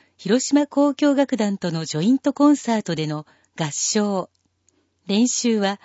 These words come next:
全八回程度。申し込み、電話かファックスで十月六日金曜日までに、障害福祉課へ。先着六十人。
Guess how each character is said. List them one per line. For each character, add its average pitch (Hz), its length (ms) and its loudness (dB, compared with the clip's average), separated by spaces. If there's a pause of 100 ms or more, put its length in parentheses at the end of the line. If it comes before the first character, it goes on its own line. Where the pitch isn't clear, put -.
(380)
全 247 320 4
八 - 320 -12
回 277 240 0
程 254 300 0
度。 151 240 -8 (1400)
申 214 180 2
し - 140 -6
込 208 160 -2
み、 202 200 -2 (500)
電 233 240 4
話 285 100 2
か 285 140 0
フ - 80 -4
ァ 285 60 0
ッ - 80 -16
ク - 100 -18
ス 190 160 -6
で 170 200 -4 (400)
十 226 280 2
月 269 300 -2
六 247 280 4
日 226 180 -4
金 262 300 4
曜 294 220 6
日 220 120 0
ま 180 120 -2
で 165 120 -4
に、 151 200 -6 (380)
障 254 360 0
害 269 240 0
福 - 220 -6
祉 - 160 -6
課 202 160 -4
へ。 185 200 -6 (920)
先 247 360 0
着 240 280 -4
六 175 260 -2
十 285 240 0
人。 160 400 -4